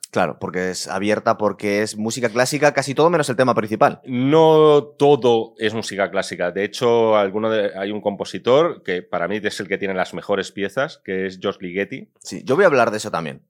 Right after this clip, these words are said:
Speaker 1: porque
Speaker 2: Y,
Speaker 1: a mí lo de la música
Speaker 2: y
Speaker 1: me
Speaker 2: que
Speaker 1: interesa
Speaker 2: murió en
Speaker 1: a mí también.
Speaker 2: dos mil ocho, pero, por ejemplo, los dos Strauss que tenemos aquí en la banda sonora, la cual, por cierto, no tenía ningún parentesco entre ellos,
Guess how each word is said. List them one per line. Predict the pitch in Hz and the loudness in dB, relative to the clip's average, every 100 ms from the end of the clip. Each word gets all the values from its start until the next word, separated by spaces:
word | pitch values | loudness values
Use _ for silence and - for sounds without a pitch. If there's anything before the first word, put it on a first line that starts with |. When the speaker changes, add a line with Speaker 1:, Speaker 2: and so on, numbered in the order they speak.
| 113 | -2
Speaker 1:
porque | 113 | 2
Speaker 2:
Y, | 110 | 2
Speaker 1:
a | |
mí | 131 | 4
lo | 156 | 4
de | 139 | 4
la | |
música | 131 135 131 | 4 2 2
Speaker 2:
y | |
Speaker 1:
me | 131 | 2
Speaker 2:
que | |
Speaker 1:
interesa | 113 110 | 4 4
Speaker 2:
murió | 123 | 4
en | 139 | 4
Speaker 1:
a | |
mí | 135 | 4
también. | 135 120 | 4 4
Speaker 2:
dos | |
mil | |
ocho, | 131 110 95 | 2 0 -4
pero, | - 120 110 104 | 0 2 2 0
por | 101 | -2
ejemplo, | 98 135 147 135 104 82 - _ _ _ _ _ _ | -2 -2 -2 0 -2 -2 -6 _ _ _ _ _ _
los | 92 98 | -6 -4
dos | 123 123 | -2 0
Strauss | 151 - 127 127 123 147 - | -2 0 4 4 4 -4 -12
que | - | -10
tenemos | 95 98 104 - | -6 -4 -4 -4
aquí | 92 98 | -6 -6
en | 101 | -4
la | 92 | -4
banda | 92 87 | -4 -6
sonora, | - 92 101 95 - _ _ - | -6 -4 -2 -4 -8 _ _ -14
la | - | -8
cual, | - 92 | -6 -4
por | 95 | -4
cierto, | 104 98 | -6 -2
no | 95 | -2
tenía | 101 101 | 0 -2
ningún | 98 95 95 | -2 -4 -4
parentesco | 92 92 98 - | -4 -4 -8 -8
entre | 87 80 113 | -10 -4 -2
ellos, | 147 135 - | 0 -2 -6